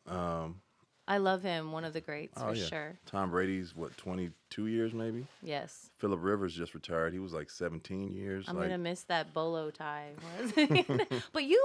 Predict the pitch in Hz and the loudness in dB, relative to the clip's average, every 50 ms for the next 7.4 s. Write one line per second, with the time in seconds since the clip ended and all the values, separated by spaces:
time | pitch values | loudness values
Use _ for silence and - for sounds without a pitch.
0 | - - 247 269 - - - 214 233 - 226 185 165 156 160 180 214 240 240 226 | 8 8 6 4 2 4 6 6 6 8 6 4 4 4 2 2 2 4 2 4
1 | 196 202 175 - - 175 170 170 160 160 151 - - - - 190 - - 403 523 | 2 2 0 0 0 2 4 4 4 2 -2 -8 -10 -6 -4 -2 2 2 2 2
2 | - - - 190 165 156 151 - - - 156 151 156 143 135 107 - - 90 123 | 0 0 2 2 4 4 0 -2 -8 -8 -4 -4 -2 -2 -2 -2 -2 -4 -4 -4
3 | 123 117 - 151 185 196 202 - - 220 214 170 165 175 170 160 131 - - _ | -4 -4 -4 -2 -2 -2 -2 0 0 -2 -2 2 4 4 4 4 2 -2 -12 _
4 | - 156 151 135 - - - - 90 87 - 143 82 78 - 82 80 76 - - | -4 -2 -2 -2 -2 -4 -2 -2 -2 0 0 0 0 0 -2 -4 -4 -4 -6 -10
5 | - - - - - - - - 220 208 196 - 190 247 262 - 339 339 330 302 | -16 -18 -16 -16 -16 -16 -4 2 2 4 4 4 4 2 2 2 0 0 0 0
6 | 262 - - - - 247 - - 277 277 269 233 233 196 190 - 175 180 180 175 | -2 -4 -4 -2 -2 -2 -2 -2 -2 -2 -2 0 0 -2 0 0 0 0 2 2
7 | 170 165 165 165 156 151 - | 0 0 -2 -4 -8 -12 -14